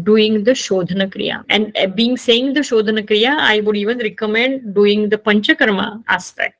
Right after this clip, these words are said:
is recommended. So it's a process, right? Like, just think about then when you are somebody, two parent, uh,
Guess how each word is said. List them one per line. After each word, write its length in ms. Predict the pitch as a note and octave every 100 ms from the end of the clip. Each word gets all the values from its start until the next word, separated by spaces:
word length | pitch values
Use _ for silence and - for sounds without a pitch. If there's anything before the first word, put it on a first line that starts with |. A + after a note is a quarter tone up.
| -
is 220 | A3 G3+
recommended. 600 | F#3+ F#3 F3+ F#3+ - -
So 80 | -
it's 220 | C4 A#3+
a 120 | D4+ D4 - - -
process, 500 | B3+ D4 - G#3 G3
right? 200 | F#3+ B3+
Like, 240 | G#3+ G#3 _ G3+
just 260 | G3 C#4+ -
think 260 | D#4+ D#4+
about 440 | B3+ - F#3+ F#3 F3+
then 180 | G3 F#3+
when 180 | G#3
you 140 | B3 C#4
are 200 | C4+ G#3+ - - -
somebody, 580 | - A3 A3 A#3 A#3 G#3
two 220 | A3+ A3
parent, 420 | G3+ G#3+ G#3+ G3+
uh, 80 | -